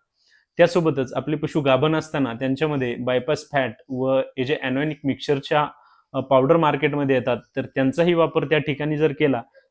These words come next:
तर पशुपालक मित्रांनो, आपल्या पशूंमध्ये या ज्या जारवार अडकण्याच्या समस्या आहेत, त्या खूप जास्त प्रमाणामध्ये आपण आपल्या पशूंमध्ये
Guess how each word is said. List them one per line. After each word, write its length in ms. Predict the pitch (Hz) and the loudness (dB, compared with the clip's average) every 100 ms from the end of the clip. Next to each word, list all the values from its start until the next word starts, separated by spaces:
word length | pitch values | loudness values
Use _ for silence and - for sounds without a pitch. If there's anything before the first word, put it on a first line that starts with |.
| _ | _
तर 100 | 170 | 2
पशुपालक 440 | 175 175 175 180 165 | 2 0 0 0 0
मित्रांनो, 520 | 160 165 160 127 117 131 | -2 -2 0 -2 -4 -6
आपल्या 260 | 135 160 | 0 0
पशूंमध्ये 680 | 156 147 196 190 151 123 117 | 2 0 2 0 0 -2 -6
या 160 | 127 127 | -8 -4
ज्या 140 | 135 | -2
जारवार 460 | 135 135 143 151 143 | 0 0 0 0 0
अडकण्याच्या 480 | 131 135 143 139 143 | -2 -2 -4 -4 -6
समस्या 480 | - 131 139 156 139 | -4 -2 0 2 2
आहेत, 200 | 113 107 _ _ _ _ - | 2 -4 _ _ _ _ 4
त्या 200 | 160 - - | 4 4 -4
खूप 220 | 226 196 147 | -2 -2 0
जास्त 300 | 160 - 180 | -2 -2 -2
प्रमाणामध्ये 680 | 180 170 165 160 160 131 | 0 0 0 -2 0 0
आपण 300 | 117 135 147 | -2 -4 -4
आपल्या 260 | 139 139 143 | -4 -4 -6
पशूंमध्ये 640 | 135 - 151 147 131 120 | -6 -8 -6 -4 -2 -4